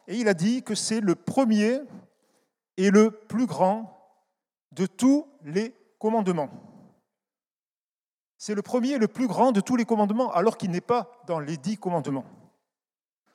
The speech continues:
Et un, un pharisien, un homme religieux de l'époque de Jésus, a cité aussi ce passage en Luc dix trente-sept.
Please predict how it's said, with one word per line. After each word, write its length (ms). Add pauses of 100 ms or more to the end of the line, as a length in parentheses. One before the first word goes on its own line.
(840)
Et 140
un, 580
un 100
pharisien, 460
un 40
homme 140
religieux 400
de 80
l'époque 240
de 80
Jésus, 460
a 100
cité 240
aussi 220
ce 100
passage 520
en 140
Luc 280
dix 260
trente-sept. 640